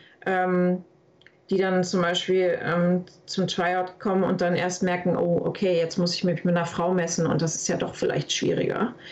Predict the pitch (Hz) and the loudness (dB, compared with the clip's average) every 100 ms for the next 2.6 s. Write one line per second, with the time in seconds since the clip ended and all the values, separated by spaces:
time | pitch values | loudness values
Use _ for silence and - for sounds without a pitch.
0 | - - - - - 175 170 165 170 - | -16 -14 -16 -12 -4 -2 0 2 2 0
1 | - - _ _ - - 135 156 170 208 | -6 -20 _ _ -20 -14 -6 -4 0 0
2 | 214 202 196 190 - - | 2 2 2 0 -2 -4